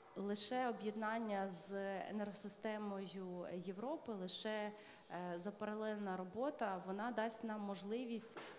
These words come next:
вийти на зовсім інший безпековий рівень і на зовсім іншу роботу нашої об'єднаної енергосистеми. Тому, е, ми також, е, всіляко підтримуємо,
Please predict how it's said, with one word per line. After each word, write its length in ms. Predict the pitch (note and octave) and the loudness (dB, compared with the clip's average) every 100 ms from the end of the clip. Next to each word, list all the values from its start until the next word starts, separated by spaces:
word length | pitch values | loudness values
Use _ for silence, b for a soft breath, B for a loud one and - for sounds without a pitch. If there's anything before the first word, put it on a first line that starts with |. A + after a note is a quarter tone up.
| F3 | 0
вийти 300 | A3+ A#3+ G#3 | 0 2 -2
на 140 | G3 | -2
зовсім 420 | F3+ A3+ A3+ G3 | 0 0 0 -2
інший 440 | G3+ A#3 G#3+ - G#3 | 0 0 0 0 0
безпековий 720 | G3 G3 - G#3+ G#3 G3+ G#3+ | 0 -4 -2 -4 -2 0 0
рівень 420 | G#3+ G3 D#3+ F3 | 2 -2 -2 -2
і 60 | F3+ | 0
на 120 | F3+ | 0
зовсім 380 | F#3+ G#3 - G3 | 0 -2 -4 -4
іншу 300 | G#3+ - F#3+ | -4 -4 -4
роботу 420 | F#3+ F#3 G#3+ F#3+ | -4 -4 -6 -4
нашої 380 | F#3+ G3 G3 F3+ | -2 -2 -4 -4
об'єднаної 340 | G3 F#3+ F#3 | -4 -2 0
енергосистеми. 760 | F3+ F3+ F3+ - - - D#3+ D3+ E3 - - - - - - - B B B - | 0 -2 -4 -8 -8 -6 -6 -6 -12 -18 -20 -20 -20 -20 -14 -14 B B B -8
Тому, 460 | A3 G#3 C4+ E4+ C4+ | -4 2 4 6 4
е, 320 | A3+ G#3 G3+ | 0 -2 -2
ми 200 | G#3 B3+ | 0 -2
також, 640 | C4 A#3+ B3+ B3+ - - | -2 0 0 2 0 -2
е, 300 | - G3+ G3 G3 | -4 -4 -4 -2
всіляко 480 | - G#3 A3 A3 | 0 2 2 0
підтримуємо, 1000 | G#3+ - - A3 A3 G3+ F#3+ F#3+ F3 F3 | -4 -4 -2 0 2 2 2 2 2 0